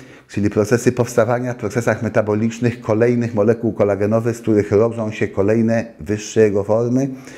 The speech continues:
Można to zrobić zarówno w odniesieniu do całego organizmu, jak w odniesieniu do tego, na czym najbardziej zależy paniom, które kupują nasz kolagen,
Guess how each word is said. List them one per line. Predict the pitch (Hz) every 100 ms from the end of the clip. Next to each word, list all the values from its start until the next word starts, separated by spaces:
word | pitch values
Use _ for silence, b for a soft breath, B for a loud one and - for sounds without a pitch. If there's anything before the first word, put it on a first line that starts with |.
| B -
Można | 107 113
to | 110
zrobić | 104 110 107 107 - B B B B B -
zarówno | 85 98 117 131 131 117
w |
odniesieniu | 120 110 104 113 104
do |
całego | 104 85 98 104 110
organizmu, | 104 104 101 101 98 104 104
jak | 85 76
w | 85
odniesieniu | 82 82 85 95 95 101 B B B
do | - 85
tego, | - 113 123
na | 120
czym | 117 117
najbardziej | 117 113 120 117 120
zależy | 117 143 185 98 85 69 - b b b b b b _ _ _ _ _ _ _ _ _ _
paniom, | 98 98 95 92 92 - -
które | - 76 78 76 76 -
kupują | 71 78 76 73 73
nasz | 73 -
kolagen, | 76 67 64 69